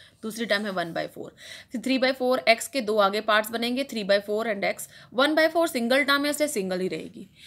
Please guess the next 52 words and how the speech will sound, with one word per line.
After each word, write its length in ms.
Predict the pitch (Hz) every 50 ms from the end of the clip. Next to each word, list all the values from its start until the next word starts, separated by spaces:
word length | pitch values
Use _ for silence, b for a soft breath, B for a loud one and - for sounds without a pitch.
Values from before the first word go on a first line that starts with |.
| B B B B B
उसके 280 | - 262 - - 311
बाद 360 | 277 240 254 240 254 269 254 -
लास्ट 400 | 214 214 208 208 277 330 - -
पार्ट 220 | - 247 240 233 233
आता 200 | 226 220 226 240
है 180 | 240 254 269
ज़ीरो 300 | 254 202 226 226 240 262
पॉइंट 300 | 262 269 269 262 262 254 233
वन 220 | 208 208 220 233 226
पी 140 | - 226 240 240
स्क्वायर 260 | - - 254 247 247
प्लस 240 | 247 254 247 247 202
ज़ीरो 220 | 202 214 202 214
पॉइंट 280 | 208 220 214 226 233 226
टू 300 | 233 214 214 226 226 - _ _
क्यू 180 | - 208 196 190
स्क्वायर। 360 | 190 - 180 170 170 175 175 180 - 208
There 160 | 214 220 233
are 100 | 240 247 247 -
two 180 | 233 226 277 247 262
terms, 320 | 247 247 269 349 - - - B B B B B B B B
उनको 200 | 226 233 - 254
टर्म्स 300 | 240 240 226 226 233 233
को 100 | - 254
अलग-अलग 360 | 233 214 202 202 220 233 233
कर 140 | 233 254 240
लिया, 220 | 247 254 285 330 440 - -
फिर 100 | 320 277
हमने 260 | 254 247 240 240 262
फैक्टर्स 420 | 262 294 269 277 - - 330 - 262
बनाए, 280 | 247 220 208 175 180
छोटे-छोटे 340 | 180 - 240 196 247 233 240
पीसेस 360 | 240 - 214 202 214 247 226
बनाए। 240 | 214 220 208 208 220
एक 300 | - - 214 220 214 196
बनेगा 280 | 202 196 202 208 220 220
ज़ीरो 220 | 196 196 180 185
पॉइंट 220 | 185 220 226 233
वन, 160 | 233 262 285 330 B B B B B -
फिर 180 | 233 208 - -
p, 100 | 220 226 233 254 269 _
फिर 160 | - 208 190 -
p, 120 | 190 202 254 294 247
दूसरा 240 | 214 208 202 220 214
बनेगा 260 | 214 214 214 208 220
ज़ीरो 240 | 208 190 202 185 190
पॉइंट 240 | 196 214 214 220 214
टू, 180 | 269 302 339 - - - 220
q 100 | 208 226 247 262 - 190
and 140 | 196 190 196 -
q, 80 | 196 180 - - - 190
because 320 | 202 185 226 240 247